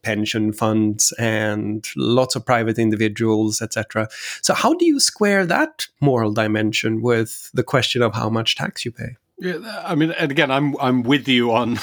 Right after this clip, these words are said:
Speaker 2: <laughs> this idea of voluntary contribution. Though at one stage when the debate got very heated in the U K, I think it was Starbucks actually sort of,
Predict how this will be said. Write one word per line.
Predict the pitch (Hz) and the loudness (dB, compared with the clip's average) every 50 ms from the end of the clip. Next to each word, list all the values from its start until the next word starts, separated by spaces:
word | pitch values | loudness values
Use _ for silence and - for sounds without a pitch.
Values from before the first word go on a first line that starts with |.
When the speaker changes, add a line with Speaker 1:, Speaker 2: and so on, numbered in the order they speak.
| - - - | -8 -12 -14
Speaker 2:
<laughs> | - - - - | -16 -18 -16 -8
this | - 127 123 | -6 -2 0
idea | 135 135 127 131 127 123 120 117 113 117 117 - | 2 2 4 4 2 4 4 4 2 2 0 -2
of | - 113 98 | -8 -8 -4
voluntary | 95 120 127 127 127 110 - - | 0 0 2 2 2 0 -2 0
contribution. | - 123 101 110 127 120 139 135 | -2 -2 2 0 0 0 2 2
Though | 123 123 127 127 135 123 123 - | 2 2 0 0 -4 -8 -8 -6
at | 135 143 139 - 151 | -4 -4 -4 -4 -6
one | 139 127 143 143 139 127 | -2 0 2 2 2 0
stage | - - - 120 117 113 95 | -2 0 0 2 2 2 0
when | 117 120 113 | 0 0 0
the | 110 | 0
debate | 110 101 101 117 117 113 107 | -2 -2 0 0 0 0 0
got | 123 117 107 | -2 -4 0
very | 113 117 113 113 | 0 0 0 2
heated | 104 117 117 - - 107 | 0 -2 -4 -2 -2 -2
in | 107 | 0
the | 107 | 0
U | 113 117 107 | 0 0 0
K, | - 131 117 | 0 -2 -2
I | 104 95 | -2 0
think | - 135 123 | -2 -2 -4
it | 98 | -2
was | 98 - | -2 -4
Starbucks | - - 123 127 117 92 98 85 - - - | -2 0 0 0 0 -2 -4 -10 -8 -10 -10
actually | 104 - - 110 101 | -10 -8 -6 -6 -6
sort | 92 101 107 101 | -4 -4 -4 -4
of, | 90 85 - | -6 -8 -12